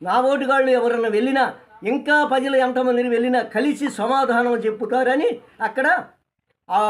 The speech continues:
ఆఫీసర్లను వేస్తే, అదే ఇన్ఛార్జిగా ఉంటే వాళ్ళు ఒక పని కాదు కాబట్టి వాళ్ళు కూడా కలవట్లేదు. కాబట్టి తమరు పెద్ద మనసు చేసుకొని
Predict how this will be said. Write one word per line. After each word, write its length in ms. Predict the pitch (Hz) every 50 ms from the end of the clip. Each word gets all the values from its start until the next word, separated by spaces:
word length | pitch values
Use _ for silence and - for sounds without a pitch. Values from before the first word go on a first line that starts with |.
| 202 190 196
ఆఫీసర్లను 480 | 254 247 262 254 240 247 247 247 240 220 220
వేస్తే, 280 | 226 233 233 - 440 440 - - - -
అదే 160 | 202 196 285 294 285 240
ఇన్ఛార్జిగా 640 | 233 254 196 214 262 277 247 220 262 262 247 247 254 233 226
ఉంటే 220 | 226 226 226 240 226 233 233
వాళ్ళు 240 | 208 202 208 214 202 196 196
ఒక 100 | 202 220 208
పని 140 | 226 226 220
కాదు 220 | 208 220 196 190 185
కాబట్టి 500 | 175 185 180 170 190 190 190 - 185 190 190 - - - _ -
వాళ్ళు 320 | 143 156 185 208 220 220
కూడా 220 | 220 226 226 220 220 - - _ _ _ _ _ _ -
కలవట్లేదు. 540 | - 190 220 226 240 233 240 240 220 208 196
కాబట్టి 460 | 185 175 170 190 185 185 - 165 156 165 - - _ _ _ -
తమరు 240 | 190 226 233 226
పెద్ద 220 | 202 196 196 190 233
మనసు 300 | 240 247 247 226 208 240 -
చేసుకొని 480 | 208 208 - 160 160 202 202 202 196